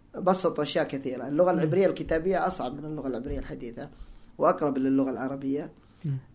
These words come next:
Speaker 1: آه، طبعًا، آه، صيغ الفعل اختصر كثير منها. آه، يعني ليس بالضرورة إذا جت العبرية الحديثة أن تفهم عبرية، آه، التوراة.
Speaker 2: أوكي.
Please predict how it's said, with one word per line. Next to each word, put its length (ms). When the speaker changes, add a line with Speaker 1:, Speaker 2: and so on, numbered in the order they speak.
Speaker 1:
آه، 1040
طبعًا، 560
آه، 600
صيغ 340
الفعل 460
اختصر 420
كثير 360
منها. 460
آه، 200
يعني 360
ليس 260
بالضرورة 500
إذا 160
جت 260
العبرية 420
الحديثة 640
أن 140
تفهم 440
عبرية، 380
آه، 340
التوراة. 420
Speaker 2:
أوكي. 280